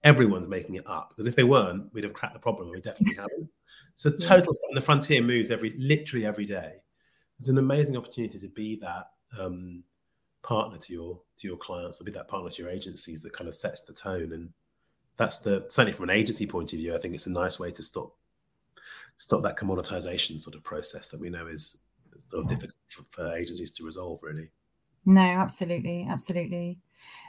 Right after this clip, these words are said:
Speaker 2: We're, we're fast running out of time. I think we've got, like, a, a minute or two. So, oh, we've got five minutes, five minutes. I'm, I'm getting ahead of myself already. Okay. So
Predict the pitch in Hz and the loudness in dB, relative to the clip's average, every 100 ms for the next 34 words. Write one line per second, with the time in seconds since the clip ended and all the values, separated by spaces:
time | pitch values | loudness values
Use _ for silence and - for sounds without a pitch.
0 | - 202 - 208 208 240 233 - 202 190 | 8 10 10 6 6 6 6 6 4 4
1 | 175 - 202 185 170 175 185 185 175 - | 2 0 0 2 2 -2 -4 -4 -2 -2
2 | 165 165 180 175 175 190 190 180 160 165 | -4 -4 -4 -4 4 8 8 6 0 -8
3 | 160 - - 170 151 - 151 - 190 175 | -6 -4 4 4 4 0 -2 6 10 10
4 | 175 _ _ _ 277 277 196 - 254 311 | 8 _ _ _ 10 10 6 6 8 8
5 | 196 170 131 - 208 240 190 - - - | 8 2 2 4 6 6 4 0 -6 -10
6 | - 185 - 190 214 190 180 196 190 175 | -2 0 2 6 6 6 4 2 2 -2
7 | 160 170 160 170 170 170 - 180 180 165 | -2 -4 -6 -6 -6 -4 -2 -2 0 -2
8 | 160 _ - - - - | -2 _ -20 -20 -6 8